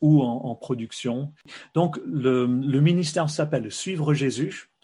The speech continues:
Et il suffit de, d'aller sur YouTube, de, de taper Suivre Jésus,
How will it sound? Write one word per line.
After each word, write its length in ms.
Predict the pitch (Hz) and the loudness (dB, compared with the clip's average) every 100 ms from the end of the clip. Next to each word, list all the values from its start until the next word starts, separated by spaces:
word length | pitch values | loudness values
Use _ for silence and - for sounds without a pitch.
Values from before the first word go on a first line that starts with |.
| - - - _ - | -20 -20 -20 _ 2
Et 280 | 156 170 160 | 2 2 0
il 120 | 143 | -2
suffit 360 | - 170 175 | -2 -4 -2
de, 520 | 165 147 135 131 127 123 | 0 2 4 2 2 0
d'aller 260 | 143 143 | 0 0
sur 220 | 143 147 | -2 -4
YouTube, 500 | 131 131 151 151 123 | -4 -4 0 2 0
de, 200 | 117 120 | -2 -2
de 200 | 127 117 | -2 -6
taper 500 | 123 135 127 151 156 151 - - | -4 -4 -2 2 0 -2 -14 -20
Suivre 380 | - - 160 131 | -8 -2 -2 0
Jésus, 440 | 135 139 131 156 | -2 -2 -2 -2